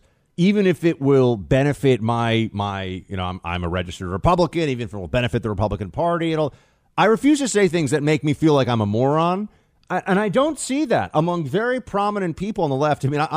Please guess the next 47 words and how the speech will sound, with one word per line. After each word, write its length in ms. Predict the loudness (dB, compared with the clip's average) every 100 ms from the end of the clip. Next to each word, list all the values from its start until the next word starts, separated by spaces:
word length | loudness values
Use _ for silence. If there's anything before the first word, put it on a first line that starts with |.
| 0
I 160 | 0
went 220 | 0 0 0
on, 260 | 0 -2 -8 -18 _
on 180 | 2 2
a 40 |
tear 240 | 4 4
recently 680 | 6 4 2 0 2 2 0 -4 _ _ -6
because 280 | 0 2
on, 220 | 4 2 2
on 220 | 2 2
Joe 180 | 4 2
Scarborough's 800 | 2 2 4 4 4 4 2
show, 500 | 0 0 2 0 -2 -10 _ _ _
uh, 300 | 0 2 2 2
uh, 480 | -2 -2 -4 -4 -2
on 180 | 2 2
M 120 | 2
S 120 | 0
N 120 | 0 -2
B 80 |
C 160 | -2 -2
in 80 | -2
the 40 |
morning, 440 | 0 0 0 -2 -4 _
he 240 | -8 -4 0
went 160 | 0
on 80 | -2
this 100 | -4
whole 240 | -2 -2
thing 300 | 0 -2 -2
about 280 | -2 -2 0
how, 420 | 0 0 0 -4 -8 _
you 80 | -10
know, 80 | -8
vaccine 960 | -2 0 0 -2 -6 -4 -2 0 0 0
denialism 1160 | 0 2 2 2 2 2 2 2 2 2 -2 -8 _
is 180 | -4 -4
for 160 | 0 2
moron 720 | 4 4 4 2 0 0 -2
Trump 300 | 0 0 0
supporters 840 | -2 2 4 6 6 6 4 2
and, 160 | 2 0
like, 180 | 0 -2
they're 120 | -4
a 40 |
bunch 320 | -4 -6 -6 -2
of, 200 | -2